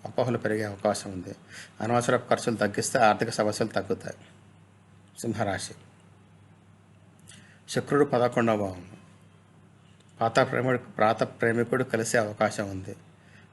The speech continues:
ఆకస్మిక ధన లాభ సూచనలు కనిపిస్తాయి. ప్రేమ సంబంధాల్లో పాత తప్పుల నుంచి నేర్చుకొని ముందుకు వెళ్ళాలి. కన్యా రాశి. శుక్రుడు పదవ భావంలో. పని చోట సత్కారం లభించవచ్చు.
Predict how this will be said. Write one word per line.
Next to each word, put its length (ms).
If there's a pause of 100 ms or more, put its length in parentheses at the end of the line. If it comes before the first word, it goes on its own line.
(100)
ఆకస్మిక 480
ధన 200
లాభ 240
సూచనలు 640 (140)
కనిపిస్తాయి. 640 (560)
ప్రేమ 180
సంబంధాల్లో 640
పాత 300
తప్పుల 220
నుంచి 220
నేర్చుకొని 340
ముందుకు 360
వెళ్ళాలి. 380 (1900)
కన్యా 280
రాశి. 240
శుక్రుడు 320
పదవ 320
భావంలో. 420 (1040)
పని 120
చోట 260
సత్కారం 540
లభించవచ్చు. 680